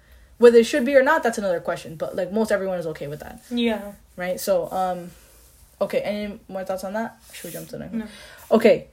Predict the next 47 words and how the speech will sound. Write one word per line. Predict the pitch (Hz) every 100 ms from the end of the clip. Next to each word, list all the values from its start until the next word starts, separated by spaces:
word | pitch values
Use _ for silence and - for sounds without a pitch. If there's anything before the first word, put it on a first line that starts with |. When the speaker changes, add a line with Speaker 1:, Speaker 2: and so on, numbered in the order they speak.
| -
Speaker 1:
yeah, | 226 214
incitement | 220 262 277 277
to |
violence, | 226 226 233 233
that's | 208
another | 214 202 208 208
one | 208 208
pretty | 208
much | 196 175
everyone | 180 185 180
says, | 175
"No, | 165
you | 160 160
can't | 175 156
do | 214
that." | 208 190
If | 190
I'm | 196 196
saying, | 196 185 180
"Okay, | 190 196 160 160
hey, | 190 180
Faith, | 185 175 175
let's | 185 180
go, | - 175 170 165 160 _ _ _ _ _ _ -
you | 175
know, | 156 151 -
kill | 220 190
the, | 175 175 175
our | 175
neighbor," | 165 170 160 131
or | 151
whatever, | 156 107 -
that's | 196 202 196 -
clearly | - 214 202 185
not | 185 156
protected | - 165 151 151
speech. | - 170 156
Like, | 165 160
that | 180
should | -
not | 175 170
be | 170
something | 170 156 160
that | 156 147
I | 151
can | 156 160
say. | 156 165 87 -